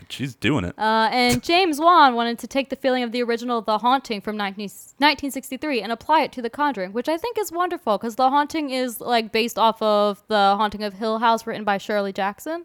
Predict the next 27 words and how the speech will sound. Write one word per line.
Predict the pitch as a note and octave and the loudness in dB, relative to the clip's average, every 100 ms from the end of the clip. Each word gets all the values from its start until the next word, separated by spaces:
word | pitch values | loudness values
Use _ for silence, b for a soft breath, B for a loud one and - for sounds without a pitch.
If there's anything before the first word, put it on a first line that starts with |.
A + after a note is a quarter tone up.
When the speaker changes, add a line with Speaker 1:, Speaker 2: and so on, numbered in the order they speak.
| - | -6
Speaker 1:
Okay. | F#2+ F#2+ G#2 B _ | -2 -2 -4 B _
Speaker 2:
So | - C4+ | -6 -4
you | C#4 | 0
get | F4 - | -2 -2
some | D4 | -4
of | C4 | -2
those | B3 | -2
vibes, | A#3 A#3 A#3+ A#3+ | 2 4 2 -2
and | B3 | -8
I | A3+ | -8
think | A3+ A#3 | -8 -8
he | |
does | A3 G#3 | -8 -8
a | |
great | G#3 G#3+ - | -8 -10 -6
job | F#3+ F3+ | -6 -6
with | - | -8
that. | G3+ G#3+ - _ _ - | -4 -4 -6 _ _ -6
Speaker 1:
Indeed. | A2+ A#2 - - | -2 -4 -4 -10
Speaker 2:
As | - - | -10 -10
a | |
person | - G3 G#3 | -10 -8 -10
who's | F#3+ | -8
read | F#3+ | -6
that | G3+ G3+ | -6 -6
book | G3+ - | -8 -10
and | G#3 | -14